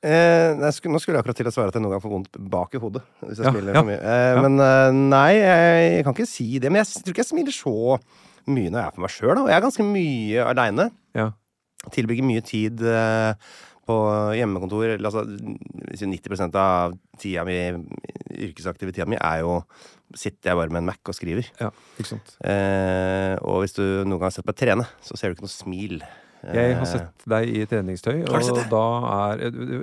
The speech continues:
Speaker 2: jeg tror det var, du skulle, du skulle jogge sammen med, med Anton Mas eller et eller annet.
Speaker 1: Å, ja.
Speaker 2: Eh, dere skulle,
Speaker 1: Ja, på
Speaker 2: og det
Speaker 1: treningssenteret.
Speaker 2: var, han var i, i overkant ivrig, selvfølgelig, når det var
Speaker 1: Ja, ja,
Speaker 2: snakk om
Speaker 1: ja.
Speaker 2: trening,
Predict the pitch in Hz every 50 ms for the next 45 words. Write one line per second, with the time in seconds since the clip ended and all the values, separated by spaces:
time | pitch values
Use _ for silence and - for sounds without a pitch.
0 | 139 131 - - 120 113 143 180 190 117 117 127 131 131 127 - - 143 120 101
1 | 101 107 113 123 123 127 120 120 127 - - 110 110 120 131 135 160 165 117 92
2 | 82 - - 98 127 143 - - - 107 87 87 90 98 104 104 110 110 110 110
3 | 113 110 113 113 104 92 92 90 98 107 104 90 82 87 87 - - - 101 98
4 | - - 120 131 180 - - 147 139 151 147 208 196 - 120 117 113 110 113 117
5 | 117 - 127 113 113 117 - - - - - - 143 143 143 131 135 123 113 101
6 | 110 127 135 135 - - - - - - 123 135 143 147 165 - - - - -
7 | - - - - 135 170 180 202 170 123 101 98 - 117 131 156 175 117 92 98
8 | 143 - - 156 - 113 95 95 131 208 233 165 143 139 135 131 135 117 - -
9 | 120 131 131 101 85 110 185